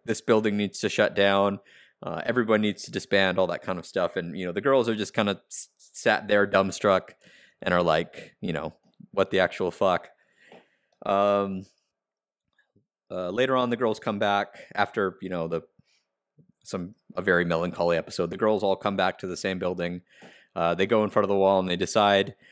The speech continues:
they don't give a shit what the Wall says. They want to be idols. This is the last episode, by the way. Um, they quite literally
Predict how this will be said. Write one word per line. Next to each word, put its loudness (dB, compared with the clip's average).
they 2
don't 2
give 0
a -2
shit 0
what -2
the -6
Wall 4
says. 0
They 0
want -2
to -8
be -4
idols. 0
This -10
is -12
the -6
last -4
episode, -6
by 2
the 0
way. 2
Um, -2
they 2
quite 0
literally 0